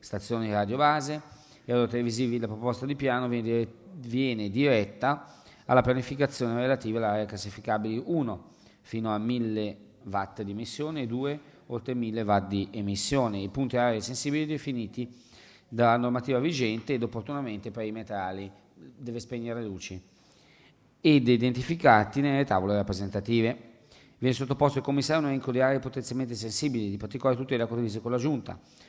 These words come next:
da approvarsi in sede di Consiglio Comunale, individuate secondo un principio di tutela, tenendo conto di ambiti soggetti a particolari attività quali asili, scuole, ospedali, case di cura, residenze per anziani, estendendo quanto previsto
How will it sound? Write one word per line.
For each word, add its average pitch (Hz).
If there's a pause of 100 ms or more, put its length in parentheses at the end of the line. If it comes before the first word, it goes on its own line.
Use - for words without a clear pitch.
(160)
da 123
approvarsi 135
in 135
sede 117
di 120
Consiglio 117
Comunale, 127
individuate 123
secondo 131
un 127
principio 123
di 123
tutela, 117
tenendo 131
conto 131
di 104
ambiti 113
soggetti 139 (520)
a -
particolari 147
attività 147
quali 120
asili, 139
scuole, 131
ospedali, 120
case 117
di 120
cura, 123
residenze 113
per 120
anziani, 117
estendendo 110
quanto 123
previsto 135